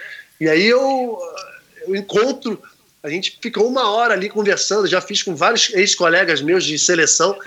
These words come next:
e a gente lembra dessa época, a gente lembra dos embates, das brigas, dos, eh, dos, da competitividade que era. E, mas no final das contas, a única coisa que a gente lembra é o seguinte, cara, como tudo isso valeu a pena.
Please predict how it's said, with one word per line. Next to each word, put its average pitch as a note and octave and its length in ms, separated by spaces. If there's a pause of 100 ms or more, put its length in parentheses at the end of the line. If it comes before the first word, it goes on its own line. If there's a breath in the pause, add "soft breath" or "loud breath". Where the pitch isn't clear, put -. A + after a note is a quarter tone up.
(260 loud breath)
e E3+ 60
a - 20
gente A3 240
lembra G#3+ 400
dessa D3+ 300
época, E3 260
a - 20
gente D#3 200
lembra F3 160
dos D#3 180
embates, D3 560
das B2 280
brigas, C#3+ 640 (480 loud breath)
dos, D#3 460 (320 loud breath)
eh, C#3 260
dos, C3+ 320 (300)
da D#3 160
competitividade E3+ 1040
que C#3+ 180
era. E3+ 340 (460 loud breath)
E, E3+ 140
mas G3 320
no A3+ 160
final A3 340
das G#3+ 180
contas, G#3+ 380
a G3+ 40
única A#3 200
coisa G3+ 200
que G3 60
a G#3 40
gente G3 160
lembra G#3 180
é - 20
o G3+ 60
seguinte, F3 280
cara, G3+ 180
como G#3 300
tudo G#3 240
isso G3+ 160
valeu G#3 240
a A3 40
pena. E3+ 400